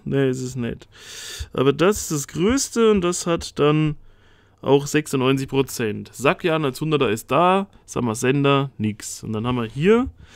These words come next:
da ist komischerweise jetzt bei der unbekannten Region, wo hier Melmetal da ist,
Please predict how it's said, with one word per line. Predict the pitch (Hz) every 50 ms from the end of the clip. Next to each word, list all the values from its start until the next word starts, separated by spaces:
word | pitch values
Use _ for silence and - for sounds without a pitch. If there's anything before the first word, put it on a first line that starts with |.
| - - - - - - _
da | - 135 123 - 135 127 180
ist | 240 269 247 - - -
komischerweise | - - 208 240 302 302 - 277 202 170 165 185 214 214 220
jetzt | 175 139 170 196 - - - -
bei | 147 139 139 143 143 143 143 143 135 110 - _ - - _ _ _
der | - - 131 - 127 -
unbekannten | 156 220 277 311 247 143 - - - 127 147 202 247 - - - 135
Region, | 110 113 117 107 107 117 117 117 123 139 170 226 262 247 - -
wo | 131 127 131 131
hier | 135 135 127 123 123 123 120 90 -
Melmetal | 123 135 190 240 233 175 - 123 113 110 113
da | 110 113 113 117 117 131
ist, | 143 147 - - -